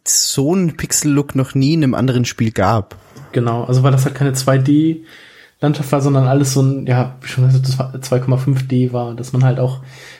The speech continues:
Speaker 2: mehrere Ebenen hatte, auf denen sich dann die Figuren längs bewegt haben und, also das sah schon sehr cool aus und dann halt wirklich so ein bisschen Blade Runner Setting.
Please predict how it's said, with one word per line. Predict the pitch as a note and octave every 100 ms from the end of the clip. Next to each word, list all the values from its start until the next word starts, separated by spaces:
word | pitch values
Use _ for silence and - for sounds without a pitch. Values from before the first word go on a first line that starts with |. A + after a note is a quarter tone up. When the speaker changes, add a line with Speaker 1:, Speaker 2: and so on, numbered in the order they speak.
| -
Speaker 2:
mehrere | C#3+ C#3 C#3 C3+
Ebenen | C#3+ D3 D3+ C#3
hatte, | C#3 C3+
auf | B2+ B2+
denen | C3+ C3
sich | C3
dann | C3 C3
die | B2+
Figuren | - D3 D3
längs | C#3+ C#3
bewegt | - C3+ C3+ C3
haben | C3+ B2+ B2
und, | A#2+ B2 _ -
also | C3+ D#3+
das | D#3+
sah | F3+
schon | F3 D#3+ C#3
sehr | C#3 -
cool | B2+
aus | - B2+
und | C3+
dann | C#3+
halt | C#3+ C#3 - - - - - -
wirklich | C3 C3
so | C#3
ein | C3+
bisschen | C3 C3 B2
Blade | A#2+ B2 B2
Runner | B2 A#2+ A#2+ A#2+ -
Setting. | - C3 B2+ B2 B2 C3